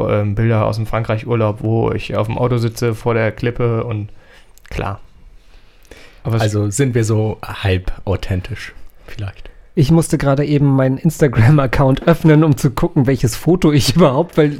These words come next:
Speaker 3: drin hatte, weil ich's gar nicht wusste. Und, äh, ja, das bin ich, äh, in der Drehleiter beim, bei der
Speaker 1: Richtig,
Speaker 3: Feuerwehr.
Speaker 1: ja.
Speaker 3: Ja.
Speaker 1: Ja, klar. Es sind natürlich hauptsächlich Feuerwehrbilder, Urlaubsfotos. Ja, das war's dann auch.
Speaker 2: Ja, gut.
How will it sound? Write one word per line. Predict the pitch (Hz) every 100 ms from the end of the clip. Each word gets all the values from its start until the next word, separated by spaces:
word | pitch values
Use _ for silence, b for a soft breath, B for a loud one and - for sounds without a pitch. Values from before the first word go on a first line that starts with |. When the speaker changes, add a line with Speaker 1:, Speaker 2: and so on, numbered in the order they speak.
| 139
Speaker 3:
drin | - 127
hatte, | 131 131
weil | 131
ich's | 131
gar | -
nicht | 127 110 127
wusste. | 139 214 - 131 110 B B B B
Und, | - 123 127 -
äh, | 127 120 113 - B B B
ja, | 135 147
das | 131 139
bin | - 139
ich, | 160 -
äh, | - 139 139
in | 127
der | 135
Drehleiter | 123 131 139 117 113 113 107
beim, | 113 113 117 123 - B B B
bei | 113
der | 127
Speaker 1:
Richtig, | 135 123 123
Speaker 3:
Feuerwehr. | 120 113 110
Speaker 1:
ja. | 110 110
Speaker 3:
Ja. | 110 113 - - 104
Speaker 1:
Ja, | 104 104 - - -
klar. | 135 117
Es | 107
sind | 143 147
natürlich | 160 139 143 139 139 -
hauptsächlich | 131 - 131 120
Feuerwehrbilder, | - 139 135 135 131 127 127 113
Urlaubsfotos. | 120 117 - 113 113 107 104
Ja, | 101
das | 98 95
war's | -
dann | -
auch. | - 95 - b b b b 104
Speaker 2:
Ja, | 85 87 -
gut. | -